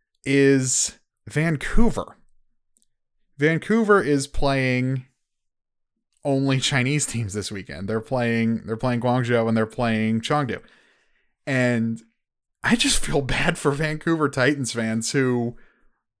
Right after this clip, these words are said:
wanted to watch those games. I mean, I know you can watch the vods and you can just stay off Twitter until you watch the vod, or just, like, mute the Titans Twitter account and all their hashtags and everything. And,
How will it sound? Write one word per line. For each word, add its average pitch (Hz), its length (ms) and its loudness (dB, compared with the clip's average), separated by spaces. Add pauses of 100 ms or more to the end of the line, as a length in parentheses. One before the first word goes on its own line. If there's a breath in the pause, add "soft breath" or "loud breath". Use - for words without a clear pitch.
(380)
wanted 139 360 2
to 139 60 4
watch 127 280 2
those 123 180 0
games. 123 200 -2
I 123 60 -4
mean, 165 120 0
I 165 80 0
know 190 120 2
you 190 120 0
can 139 160 -4
watch 135 220 0
the 135 100 -4
vods 113 440 0
and 117 100 0
you 117 60 -2
can 117 120 -6
just 107 180 -4
stay 127 220 2
off 120 140 2
Twitter 120 300 -2
until 127 280 -4
you 117 140 -4
watch 117 360 0
the 117 100 -6
vod, 110 360 0
or 113 80 -4
just, 113 240 -6
like, 123 160 -6 (340 soft breath)
mute 131 540 2
the 135 80 0
Titans 120 840 -2 (120)
Twitter 123 300 6
account 117 380 0
and 120 80 0
all 117 100 2
their 110 140 2
hashtags 113 580 -2
and 107 100 -6
everything. 110 460 -2 (1080 soft breath)
And, 127 880 0